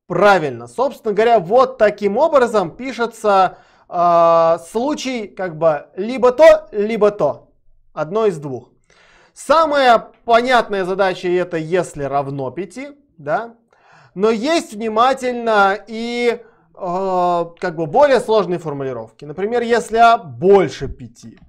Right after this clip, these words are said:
да? Вот не надо. Если больше пяти, то, например, если у нас будет четыре, то он будет писать фу.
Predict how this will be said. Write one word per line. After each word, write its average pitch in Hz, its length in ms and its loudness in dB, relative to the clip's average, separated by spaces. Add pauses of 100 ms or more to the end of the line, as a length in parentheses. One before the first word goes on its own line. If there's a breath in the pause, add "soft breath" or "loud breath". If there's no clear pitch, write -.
(280)
да? 185 260 -16 (680 soft breath)
Вот 147 360 -12 (920)
не 110 80 -20
надо. 196 460 -8
Если 185 400 -2
больше 185 520 2
пяти, 135 300 -16
то, 123 100 -14
например, 127 580 -14
если 127 340 -16
у 123 80 -16
нас 113 240 -16
будет 117 260 -16
четыре, 139 560 -12
то - 100 -20
он 110 100 -16
будет 113 200 -18
писать 202 320 -10
фу. 320 420 -16